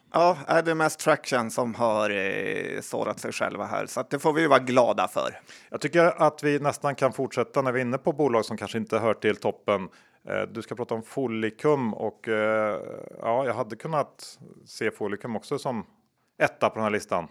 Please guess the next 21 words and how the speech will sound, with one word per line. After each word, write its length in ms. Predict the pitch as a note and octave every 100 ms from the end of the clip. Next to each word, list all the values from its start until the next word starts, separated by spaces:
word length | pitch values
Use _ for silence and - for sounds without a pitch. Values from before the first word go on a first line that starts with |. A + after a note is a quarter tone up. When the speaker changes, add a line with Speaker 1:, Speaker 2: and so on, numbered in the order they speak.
| _
Speaker 1:
Ja, 260 | D3 G#3 A#3
för 120 | G#3
det 60 |
här 120 | G3 G3
bolaget 560 | F#3+ F3+ E3+ E3 D#3+
tillhör 340 | F#3 D#3 D3+ D3
ju, 140 | C3
precis 360 | C#3 C3 C3+ -
som 140 | C3+
du 80 | A#2+
sa, 260 | C3+ C3 -
absolut 580 | C#3+ - C#3 B2 B2+
inte 340 | - B2+ - A#2+
toppen. 640 | - B2+ - _ A#2+ B2+ - - - - _
Eh, 380 | - F3+ F#3+ F3
Folicum, 540 | - F#3+ G3 G#3 G3+
som 160 | F#3+ F#3
är 80 | E3
väl 140 | D#3
kända, 540 | D3 - E3 C#3+ C#3+ E3+
eh, 680 | D#3+ - D#2 B2 A2 A2